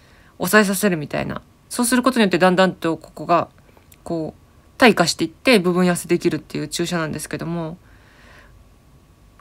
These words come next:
「あざになるって聞いてないんですけど」って。マ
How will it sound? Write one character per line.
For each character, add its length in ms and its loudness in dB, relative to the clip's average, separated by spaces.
「あ 160 0
ざ 260 0
に 80 6
な 80 6
る 80 2
っ 40 -6
て 160 -10
聞 220 -4
い 40 -2
て 140 -12
な 100 0
い 80 0
ん 60 2
で 100 2
す 100 -4
け 120 -2
ど」 100 -2
っ 220 -2
て。 240 -16
マ 180 -6